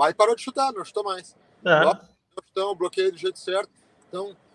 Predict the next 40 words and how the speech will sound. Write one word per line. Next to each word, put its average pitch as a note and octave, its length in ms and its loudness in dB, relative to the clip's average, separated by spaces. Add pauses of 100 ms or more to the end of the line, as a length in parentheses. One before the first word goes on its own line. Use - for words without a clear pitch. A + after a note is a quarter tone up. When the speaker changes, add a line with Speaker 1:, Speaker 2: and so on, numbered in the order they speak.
(220)
Speaker 1:
é F#3 80 -6
importante A3 640 2
que A3 80 -8
você F#3+ 240 -4
repita F#3 640 -2
as - 140 -8
coisas G3 540 0
com F3+ 180 -16
pessoas F#3 560 0
que G3 100 -14
saibam A3 480 0
daquilo G#3+ 260 0
que - 60 -16
estão G#3+ 140 -2
falando. A#3+ 320 -2 (340)
Senão, G3 220 -6
tu - 80 -6
só G#3+ 100 6
vai G3+ 140 4
ficar G#3+ 240 6
muito A3+ 320 -4
bom G3 340 2 (680)
em G3 120 -10
fazer G3 380 6
aquilo G#3+ 340 4
do G#3+ 100 2
jeito D3+ 300 2
errado. D3 340 4
O - 20 -14
Michael E3 360 -2
Jordan G#3 320 2
falava D#3 340 0
isso. - 260 -10 (380)
Tipo, E3 260 -6
se - 120 -12
você D3+ 220 -2
Speaker 2:
Sim. C3+ 40 2
Speaker 1:
repete - 320 -4 (280)
muitas B3+ 340 2
vezes F#3+ 420 4